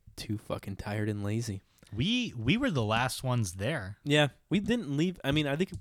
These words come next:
Speaker 1: I got home around one.
Speaker 2: Yeah, which is
Speaker 1: Yeah.
Speaker 2: crazy 'cause I've never closed a party before. Not, not
Speaker 1: I,
Speaker 2: that we
Speaker 1: yeah,
Speaker 2: closed
Speaker 1: yeah.
Speaker 2: it down, but, like, the last ones there.
Speaker 1: No, yeah, and I was expecting,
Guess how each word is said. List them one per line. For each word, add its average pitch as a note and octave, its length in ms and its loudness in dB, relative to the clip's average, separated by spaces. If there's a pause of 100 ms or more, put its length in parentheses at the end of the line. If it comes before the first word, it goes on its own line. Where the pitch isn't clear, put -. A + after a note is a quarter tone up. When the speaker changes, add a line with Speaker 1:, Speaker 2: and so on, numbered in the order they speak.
Speaker 1:
I C3 100 -2
got B2 100 -2
home B2+ 160 -2
around G#2 360 -2
one. G#2 360 -4 (160)
Speaker 2:
Yeah, B2+ 240 0 (380)
which D3+ 180 2
is E3 80 0
Speaker 1:
Yeah. - 80 -10
Speaker 2:
crazy F3+ 300 2
'cause C3 180 0
I've C#3 160 2
never B2 300 0
closed A2 680 -2
a A2+ 100 -8
party G#2 360 0
before. - 360 -6
Not, D3+ 300 0
not C3+ 120 0
Speaker 1:
I, C#3+ 120 6
Speaker 2:
that C3+ 140 6
we B2+ 100 8
Speaker 1:
yeah, C#3+ 120 12
Speaker 2:
closed A#2+ 220 10
Speaker 1:
yeah. G#2+ 80 6
Speaker 2:
it G2+ 60 -2
down, G#2+ 360 4
but, A2+ 180 -2
like, G#2+ 280 -4
the A#2 80 2
last A2+ 400 0
ones G#2 320 0
there. F#2 320 -6
Speaker 1:
No, C3+ 400 6
yeah, A#2 260 4
and A#2 140 0
I C#3 60 6
was D#3 140 4
expecting, A#2 680 -2